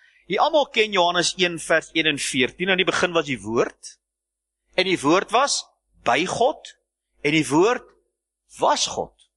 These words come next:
Vers veertien, "En die woord het vlees geword en onder ons kom woon." Wie is die woord? Dis Jesus. Johannes een vers sewentien, "Want die wet is deur Moses gegee,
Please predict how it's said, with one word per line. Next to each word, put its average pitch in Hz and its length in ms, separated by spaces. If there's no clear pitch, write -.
Vers 185 280
veertien, 240 400
"En 190 320
die 320 220
woord 294 400
het - 200
vlees 302 480
geword 175 600
en 131 300
onder 202 480
ons 170 540
kom 143 300
woon." 98 320
Wie 170 120
is 233 80
die 269 140
woord? 220 580
Dis 208 200
Jesus. - 680
Johannes 214 360
een 240 200
vers 226 400
sewentien, 196 560
"Want 262 180
die 254 120
wet 277 300
is 247 160
deur 202 220
Moses 220 460
gegee, 135 440